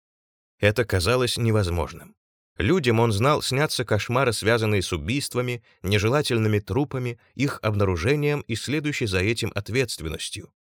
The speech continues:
Скверные сны, другими словами, и с ним произойдёт то же самое, но в реальной жизни. Он должен полностью уничтожить улики, ни больше, ни меньше.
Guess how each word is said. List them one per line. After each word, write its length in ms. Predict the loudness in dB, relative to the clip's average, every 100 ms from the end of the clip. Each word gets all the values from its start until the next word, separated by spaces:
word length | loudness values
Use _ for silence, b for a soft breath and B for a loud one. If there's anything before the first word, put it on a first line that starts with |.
| _ _ _
Скверные 600 | -10 -4 2 2 2 -2
сны, 260 | -4 -2 -2
другими 320 | -2 -2 -2
словами, 560 | -2 -4 -6 -8 -14 -18 b b b
и 100 | -2
с 100 | 0
ним 180 | 0 2
произойдёт 540 | 2 4 2 2 0
то 160 | 2 2
же 120 | 0
самое, 520 | -4 -4 -2 -4 -6 -12 _ -2
но 180 | 0 2
в 60 |
реальной 420 | 2 2 0 -2
жизни. 480 | -4 -4 -4 -8 -14 _ _ _ _
Он 220 | 0 4
должен 340 | 4 4 2 -2
полностью 580 | 2 2 4 0 -2 -2
уничтожить 640 | 0 -2 0 2 0 -2
улики, 540 | -2 0 -2 -4 -12 b b
ни 140 | 0 2
больше, 380 | 2 0 0
ни 100 | 0
меньше. 480 | 2 2 0 -4 -12